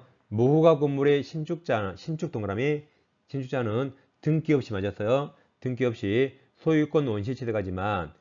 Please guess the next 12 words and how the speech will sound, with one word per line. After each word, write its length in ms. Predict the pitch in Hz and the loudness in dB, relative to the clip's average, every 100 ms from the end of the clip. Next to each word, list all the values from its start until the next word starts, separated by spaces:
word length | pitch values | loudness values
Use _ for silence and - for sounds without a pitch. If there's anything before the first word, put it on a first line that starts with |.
| _ _ - | _ _ -4
일 220 | 131 135 | 0 0
차 160 | 127 98 | 0 0
양도 360 | 104 120 147 | 0 2 2
동그라미. 380 | 127 98 85 76 - _ - | 2 -2 -6 -8 -14 _ -4
양도는 480 | 117 147 165 170 147 | 0 2 4 4 4
이제 180 | 120 - | 2 0
등기해야 360 | 139 127 139 | -4 -2 0
되죠. 320 | 117 87 76 - | 0 -2 -4 -8
법률행위. 500 | - 110 101 80 69 _ _ _ | -6 -2 -2 -4 -8 _ _ _
매매, 340 | 104 110 113 - | -2 2 0 0
매매 280 | 107 131 117 | 0 0 0
법률행위. 580 | 90 90 82 90 131 | -4 -4 -4 -4 -4